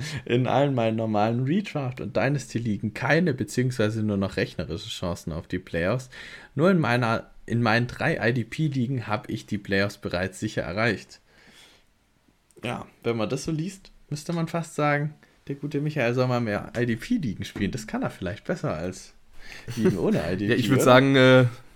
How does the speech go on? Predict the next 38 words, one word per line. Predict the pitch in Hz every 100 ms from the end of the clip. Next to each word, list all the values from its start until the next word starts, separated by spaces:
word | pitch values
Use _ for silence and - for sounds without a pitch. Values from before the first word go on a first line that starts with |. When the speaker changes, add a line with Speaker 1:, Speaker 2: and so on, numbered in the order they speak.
| - - - -
Speaker 2:
die | 123
Downside | 131 131 131
Talk | 139 131
Bundesliga | 139 147 147 151 147
am | 127
nächster | 139 151 135
Saison | 139 139
mit | 139 113
I | 131
D | 131
P. | 208 254
<laughs> | - 233 - - -
Speaker 1:
Ja, | 123 117 110 107
auf | 104 98
jeden | 95
Speaker 2:
Wobei | 131 143
Speaker 1:
Fall. | 135
Speaker 2:
er |
will | 147
ja | 156
nicht | 143 120
aufsteigen, | 139 - - 117 113
also | 117
von | 123
daher | 120 120
lassen | 120 131
wir's | 123
lieber | 123 120
Speaker 1:
Ja. | 113
Speaker 2:
ohne | 139 120
I |
D | 120
P, | 131
sonst, | 123 117 113 - - -
sonst | 120
steigt | - 127 127
er |
noch | 120 120